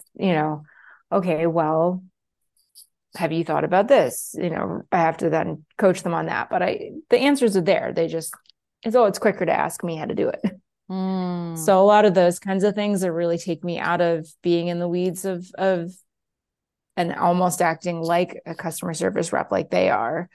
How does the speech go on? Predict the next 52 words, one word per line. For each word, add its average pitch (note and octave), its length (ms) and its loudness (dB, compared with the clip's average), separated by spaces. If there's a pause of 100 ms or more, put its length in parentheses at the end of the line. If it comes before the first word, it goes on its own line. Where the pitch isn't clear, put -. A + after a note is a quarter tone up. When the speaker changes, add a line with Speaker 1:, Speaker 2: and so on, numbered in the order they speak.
(540)
Speaker 1:
to G3 120 0
being E3+ 320 2
more E3+ 440 2
the F3 280 -2
manager F3 540 0
and E3+ 120 -8
strategic, E3 720 -2
and D#3+ 440 -4 (120)
how F3+ 220 -2
can F3+ 160 -4
we F3 100 0
make F#3 420 2
these E3+ 180 0
processes E3+ 640 -2
better F3 280 4
rather E3 300 0
than E3 160 -6
me E3 120 -8
just D#3+ 200 -10
being E3 220 0
in E3+ 140 -4
the - 80 -6
process. - 580 -10
So. - 260 -8 (100)
Speaker 2:
Yeah. E3 880 -6 (160)
Okay. G3 440 0 (260)
I - 60 0
have A#3 100 2
a C#4 60 -4
couple C4+ 260 0
thoughts F3+ 320 0
on F#3+ 100 -8
that E3+ 220 -6
too, - 140 -8
Speaker 1:
Mm-hmm. B3 180 6
Speaker 2:
'cause F3 180 -6
some G3+ 180 -6
of G3 100 -6
it G#3+ 100 -2
I F3+ 60 -2
think F3+ 220 -10
kinda F3 260 -4
comes F#3 240 -10
down D#3+ 280 -6
to E3+ 140 -6
how D#3+ 140 -8
do D#3+ 60 -6
we E3 140 -6
retrain D3+ 640 -12
those D#3+ 220 -10
around C#3 380 -10
us? A3 380 -6